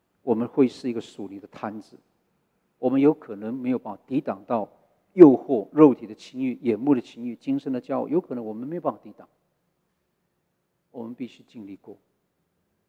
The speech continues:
最近有时候会听到教会当中一些的故事，我听见的时候发现，上帝允许我们许多人碰到很大很大的患难，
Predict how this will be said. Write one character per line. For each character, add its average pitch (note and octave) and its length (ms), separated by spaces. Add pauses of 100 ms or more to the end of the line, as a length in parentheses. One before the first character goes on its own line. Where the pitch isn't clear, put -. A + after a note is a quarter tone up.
(1080)
最 C3+ 140
近 B2 340 (680)
有 A#2 100
时 A#2+ 100
候 B2 60
会 A#2+ 80
听 A#2+ 220
到 A#2 200
教 A2+ 220
会 A2+ 140
当 A2+ 260
中 A2+ 180
一 A2+ 60
些 A2 140
的 G#2+ 80
故 A#2+ 200
事， A2+ 240
我 A2 80
听 C3+ 300
见 C3+ 180
的 A2 80
时 - 140
候 A2 60
发 A#2+ 200
现， A#2 240 (2250)
上 D#3+ 480
帝 B2 340
允 B2 260
许 A#2 320
我 A2 240
们 G#2+ 220
许 G2+ 260
多 C3 220
人 G#2+ 160
碰 C3 240
到 A#2+ 80
很 - 280
大 G3 280
很 E3 220
大 F3+ 180
的 D3 100
患 F3+ 280
难， D#3+ 200